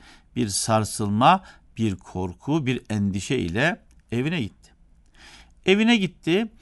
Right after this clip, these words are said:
ve "Beni örtün, beni örtün." diyor kainatın efendisi. Çok tecrübeli bir hanım olan Hazreti Hatice annemiz tabii ki derhal olaya müdahil oluyor ve Peygamber Aleyhisselatü Vesselam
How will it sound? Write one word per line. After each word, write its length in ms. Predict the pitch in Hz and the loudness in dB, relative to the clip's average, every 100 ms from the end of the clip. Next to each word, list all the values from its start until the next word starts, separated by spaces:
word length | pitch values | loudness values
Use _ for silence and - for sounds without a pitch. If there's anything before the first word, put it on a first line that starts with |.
| - - | -20 -14
ve 400 | 123 170 196 190 - | 0 6 6 6 0
"Beni 240 | 156 190 208 | 0 2 4
örtün, 440 | 214 185 101 80 - - - _ - | 4 2 -4 -6 -10 -20 -20 _ -14
beni 260 | 113 131 139 | -4 -2 0
örtün." 500 | 135 147 127 95 90 | 0 0 -2 -6 -2
diyor 340 | 95 151 190 - - - - | 0 -2 -4 -10 -20 -20 -2
kainatın 540 | 107 101 101 98 95 | 0 2 0 -2 -2
efendisi. 680 | 98 95 90 87 - 156 180 - - - - | -4 -4 -6 -6 -4 -4 -4 -8 -20 -20 -16
Çok 300 | - 220 - | -2 -2 -2
tecrübeli 600 | - 127 113 110 120 156 | -4 -2 0 0 2 2
bir 120 | 127 98 | 0 0
hanım 360 | 92 95 90 | -2 -2 -2
olan 340 | 90 101 82 73 - _ _ _ _ _ | -2 -4 -4 -8 -20 _ _ _ _ _
Hazreti 400 | - 110 123 127 | -8 -4 -4 0
Hatice 380 | 110 110 107 107 | -2 -2 -2 0
annemiz 580 | 98 90 87 151 170 - _ - _ _ | -2 -2 -2 -4 -6 -12 _ -20 _ _
tabii 300 | 113 110 113 | -6 -2 -2
ki 320 | 110 110 92 | -2 -4 -2
derhal 320 | 117 107 98 95 | 0 0 0 -4
olaya 360 | 95 98 92 | -4 -2 -2
müdahil 420 | 90 90 90 95 | -4 -2 -2 -2
oluyor 220 | 139 156 147 | -2 -2 -2
ve 100 | 110 | -2
Peygamber 400 | 117 120 113 117 | -4 -2 0 0
Aleyhisselatü 440 | 107 - 104 98 | 0 -4 -6 -6
Vesselam 400 | 104 104 101 | -10 -10 -10